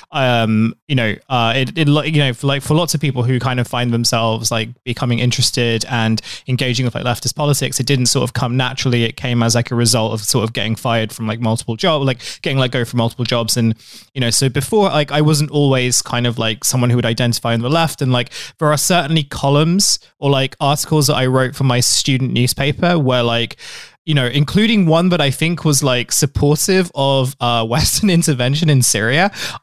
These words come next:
um, which, like, <sighs> they exist. And if people, and, like, people have sent them to me and they've tried to do, like, This You, um, and, like, you know, it hasn't really sort of had the effect that they wanted, which I guess is the reason why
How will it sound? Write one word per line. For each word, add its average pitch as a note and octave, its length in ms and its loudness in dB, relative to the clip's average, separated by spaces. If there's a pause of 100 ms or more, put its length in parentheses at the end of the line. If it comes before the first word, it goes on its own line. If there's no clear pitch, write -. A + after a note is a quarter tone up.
um, C3+ 640 2 (280)
which, E3+ 340 0
like, D#3+ 380 0 (100)
<sighs> - 360 -6
they G#3 200 2
exist. F3 500 2
And D3+ 100 2
if D3+ 120 0
people, F3+ 320 0
and, D#3+ 180 2
like, D#3+ 160 0
people F#3 240 0
have C#3+ 80 0
sent D#3+ 240 -2
them C3+ 140 4
to C3+ 120 -2
me B2 200 2
and A#2 160 -2
they've B2+ 240 0
tried D3 320 0
to - 80 -4
do, C#3 140 2
like, B2 200 0
This B2 320 -2
You, C3 380 0 (460)
um, A#2 680 2
and, C#3 200 0
like, B2 260 0 (140)
you D3+ 80 0
know, A#2+ 100 2
it B2 80 0
hasn't C#3+ 320 0
really C3 220 2
sort C3 200 0
of C3 60 0
had A#2+ 140 -2
the B2 100 0
effect A#2+ 260 -2
that B2 60 -2
they B2 100 2
wanted, A#2+ 300 2
which A#2 160 0
I A#2+ 80 0
guess A#2+ 340 -2
is A#2 120 2
the A#2 100 0
reason A#2+ 300 2
why A2 320 2